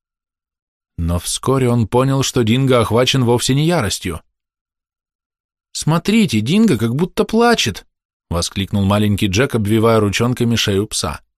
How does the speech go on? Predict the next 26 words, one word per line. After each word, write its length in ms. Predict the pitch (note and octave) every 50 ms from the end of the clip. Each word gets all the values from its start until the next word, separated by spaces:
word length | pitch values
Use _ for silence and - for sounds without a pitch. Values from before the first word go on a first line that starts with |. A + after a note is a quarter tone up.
| _ _ _ _ _ _ _ _ _ _ _ _ _ _ _ _ _ _ _ _ _ _ _ _ _
Но 120 | A2 B2 C#3+
Динго 340 | C#3 F3+ G3+ F#3+ E3 F3 D#3
вырвался 500 | C3 E3+ F#3 E3 D#3+ E3+ D3 - - C#3
из 120 | C3 C3
объятий 420 | C#3 B2 A#2+ C3 C3+ B2+ - A#2+
мальчика, 560 | A2+ B2 D3+ F3 F3 - - F#2 - - - - _ _ _ _ _ _
прыгнул 380 | - A#2+ D#3 C#3+ D3 D3+ D3 C3+
в 40 | A#2+
воду, 320 | A2+ A#2 D3+ F#3+ F3 D#3 B2+
когда 260 | D3 C3 B2+ D3 C#3+
пирога 360 | - C#3 C#3+ D#3+ D#3+ C#3+ C#3
была 220 | B2+ C3 C3 C#3
ещё 200 | C#3 B2+ - C#3
в 60 | B2+ A2+
двадцати 420 | A#2 B2 A#2+ - - A#2+ - C#3+
футах 340 | - - D3 C#3 C#3+ - -
от 140 | A#2+ G#2+ G2+
берега, 440 | B2 F#3+ G3+ E3 A2 F2 D2+ - - _ _ _ _ _ _ _
выбрался 520 | - F2+ A2+ C3+ C#3+ E3 F#3+ F3+ - - F#3
из 140 | F#3 E3 E3+
него 200 | F3+ E3+ E3+ D#3+
и 60 | C3
скрылся 480 | - - - D3+ F3+ E3 - - D#3
в 80 | C#3 B2+
высокой 440 | C3+ C#3+ - - A#2+ G#2+ - A#2+ A#2
траве. 380 | - B2+ C3 B2 G2+ D2+ -